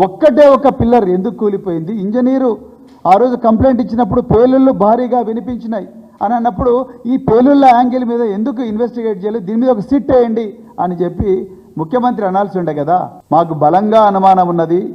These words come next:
దీని వెనక కాంగ్రెస్, బీజేపీలు ఉన్నాయి. స్క్రిప్ట్ రాసి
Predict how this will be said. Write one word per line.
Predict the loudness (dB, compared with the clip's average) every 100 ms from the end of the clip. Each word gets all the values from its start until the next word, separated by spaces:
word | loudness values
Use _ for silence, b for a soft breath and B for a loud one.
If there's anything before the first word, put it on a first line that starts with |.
| -14 -4
దీని | -2 0 2
వెనక | 2 0 -2 4
కాంగ్రెస్, | 4 4 2 0 0 -4 -4 -2
బీజేపీలు | 0 0 -2 -2 -2 0 0
ఉన్నాయి. | 0 0 -2 -2 -6
స్క్రిప్ట్ | -6 -6 -4 -2 4
రాసి | 4 4